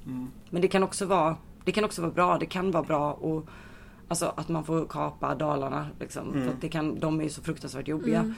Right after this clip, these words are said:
Speaker 1: Mm.
Speaker 2: Så då kan det vara värt, liksom, ett tag tills man är, tills man mår lite bättre. För målet är väl liksom inte att man ska, vissa måste ju medicinera livet ut, liksom,
Speaker 1: Mm.
Speaker 2: men alla måste ju inte det. Men
Speaker 1: Nej.
Speaker 2: det kan också vara svårt att, att sluta med de här medicinerna.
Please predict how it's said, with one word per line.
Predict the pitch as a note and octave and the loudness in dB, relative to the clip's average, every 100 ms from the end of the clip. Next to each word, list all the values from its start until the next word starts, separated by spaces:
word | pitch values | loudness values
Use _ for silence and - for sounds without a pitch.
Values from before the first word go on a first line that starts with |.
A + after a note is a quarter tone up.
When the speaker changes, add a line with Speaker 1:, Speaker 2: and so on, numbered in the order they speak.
| - | -6
Speaker 1:
Mm. | C3 A#2+ | -4 -2
Speaker 2:
Så | D#3+ | 0
då | E3+ | 0
kan | F3 E3 | 2 2
det | |
vara | D#3 | 2
värt, | C3+ D3 D#3+ - | 4 4 4 -2
liksom, | - - - - | -8 -4 -6 -4
ett | D#3 | -2
tag | - D#3 E3+ C3+ | 0 4 4 2
tills | D#3 - | -6 -4
man | D#3 D3+ | -2 -2
är, | C#3 C#3+ C#3 C#3 - - - | -2 -2 -4 -6 -8 -10 -12
tills | C#3 | -6
man | D#3 D#3 | -2 0
mår | C#3+ | 0
lite | C3+ | -2
bättre. | D3 D3 - E3 | -4 -4 -4 -4
För | E3 - - - D3+ - - | 0 -2 -2 -10 -14 -14 -6
målet | E3 E3+ D3+ D#3+ E3 | 2 4 4 2 0
är | D#3 | 0
väl | |
liksom | C#3+ - C#3+ | -2 -4 -6
inte | D3 C#3 | -6 -8
att | |
man | B2+ C3 | -8 -8
ska, | - C3 B2 - | -8 -8 -10 -10
vissa | D#3+ F#3+ F#3+ | -2 0 2
måste | A#3+ E3+ | 0 -2
ju | D3 | -2
medicinera | D3 D3 - - - - C3 D3 | -2 -4 -8 -10 -8 -8 -6 -6
livet | B2+ - - | -6 -8 -6
ut, | C#3 C3+ - | -6 -6 -12
liksom, | - B2+ | -8 -4
Speaker 1:
Mm. | A#2+ | -4
Speaker 2:
men | C#3 - - - - | -6 -10 -16 -10 -2
alla | D#3+ D#3 | 2 2
måste | F#3+ - D3 | 0 -2 -6
ju | |
inte | C#3+ | -6
det. | - - - - - - - - - - | -4 -4 -6 -14 -20 -20 -20 -18 -16 -4
Men | E3 | 0
Speaker 1:
Nej. | - | 2
Speaker 2:
det | |
kan | E3+ | 4
också | E3+ - | 2 0
vara | - | -8
svårt | - E3 B2 | -4 -4 -2
att, | B2+ C3+ D#3 | -2 -2 -4
att | D3+ | -4
sluta | D3+ D3+ - | -2 -4 -4
med | C#3 E3+ | -4 -2
de | F#3 | -2
här | |
medicinerna. | G2+ A2 - - C#3+ | -4 -8 -10 -8 -8